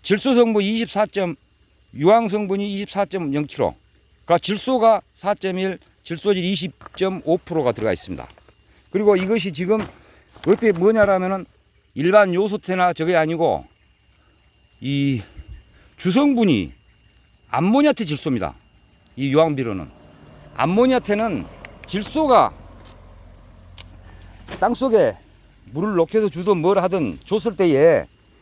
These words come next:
그 암모니아태나 질산태로 바뀌어야만이 뿌리가 먹은다고 말씀드렸죠. 그런데 이 비료는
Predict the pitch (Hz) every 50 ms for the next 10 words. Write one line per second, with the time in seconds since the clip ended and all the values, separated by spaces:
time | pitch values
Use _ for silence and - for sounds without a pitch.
0 | _ _ _ _ _ _ _ _ _ _ - 127 127 123 123 120 120 120 120 117
1 | 110 98 - - _ _ _ _ _ _ _ _ _ _ - - - - - -
2 | _ _ - - _ _ _ _ _ - 113 135 175 202 233 226 226 220 - -
3 | 196 208 214 220 208 185 - _ _ _ _ _ - - 160 170 - 254 254 240
4 | - 226 - - - 160 - - 285 311 294 262 233 208 185 160 151 - 254 262
5 | 247 208 170 151 160 160 175 165 165 147 139 139 - - 135 131 135 139 - 143
6 | 110 117 127 123 - 101 73 - - - _ - - - - - 185 196 185 156
7 | - _ _ _ _ _ _ - 165 214 196 175 220 233 240 233 220 226 233 240
8 | -